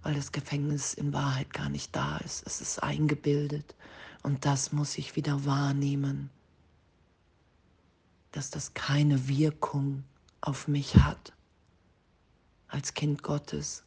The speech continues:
als Teil des Ganzen. Und darum übe ich heute,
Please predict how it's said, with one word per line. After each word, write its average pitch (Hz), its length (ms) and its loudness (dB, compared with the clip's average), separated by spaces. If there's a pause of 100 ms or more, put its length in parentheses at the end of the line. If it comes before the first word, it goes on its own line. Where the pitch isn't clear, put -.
(120)
als - 220 -14
Teil 147 280 -2
des 139 220 -4
Ganzen. 143 560 -4 (4000)
Und 156 200 4
darum 147 380 0 (100)
übe 156 240 2
ich 135 180 -4
heute, 143 520 -2